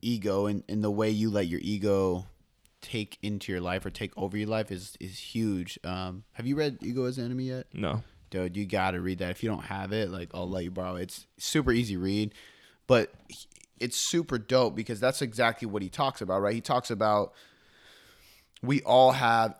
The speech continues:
Speaker 1: ego, and ego is gonna flood into our lives no matter what, but we have one of two choices, and we can let it take over, and we can kinda give into it and let it fuck up our success, or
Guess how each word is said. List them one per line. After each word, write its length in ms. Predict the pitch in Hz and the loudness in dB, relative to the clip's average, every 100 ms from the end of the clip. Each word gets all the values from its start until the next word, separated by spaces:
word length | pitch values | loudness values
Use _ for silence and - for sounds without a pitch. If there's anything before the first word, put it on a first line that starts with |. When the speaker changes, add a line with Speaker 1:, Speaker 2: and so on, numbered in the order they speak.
| _ | _
Speaker 1:
ego, 360 | 117 117 120 123 | -6 -2 0 2
and 120 | 117 | 0
ego 300 | 98 113 110 | -4 -2 0
is 100 | 107 | -2
gonna 280 | 98 104 101 | -2 -2 -2
flood 420 | - - 110 107 | -6 -8 -2 0
into 280 | 110 107 110 | 0 -4 -4
our 80 | 92 | -2
lives 380 | 87 95 - - | 0 -2 -4 -8
no 100 | 90 | -8
matter 300 | 92 87 87 | -6 -6 -8
what, 560 | 87 160 127 92 104 | -2 2 2 0 -6
but 360 | 123 117 104 - 92 | 0 2 2 -4 -8
we 180 | 120 | -2
have 180 | 117 104 | 0 0
one 200 | 98 110 | -2 -4
of 80 | 98 | -4
two 160 | - 104 | -8 -8
choices, 480 | - 104 - 67 | -4 -4 -4 -8
and 100 | 107 | -6
we 100 | 101 | -6
can 200 | 98 104 | -6 -6
let 160 | 98 101 | -2 -2
it 280 | 95 - _ | -2 -6 _
take 260 | - 104 - | -8 -8 -2
over, 400 | 117 127 143 127 | 0 2 2 2
and 100 | 104 | 0
we 80 | |
can 340 | 104 104 95 80 - - - | -2 -4 -6 -6 -12 -18 -8
kinda 220 | 107 95 | -8 -4
give 240 | 110 90 | -4 -2
into 320 | 98 107 147 | -2 0 2
it 80 | 156 | 2
and 120 | 101 | 2
let 120 | 104 95 | 0 0
it 100 | - | -4
fuck 400 | - - 104 120 | -10 -4 -2 -2
up 140 | - | -4
our 80 | 85 | -6
success, 640 | - - - 85 139 - - | -6 -10 -6 -4 -4 -6 -4
or 600 | 123 143 123 110 107 | 4 6 8 6 4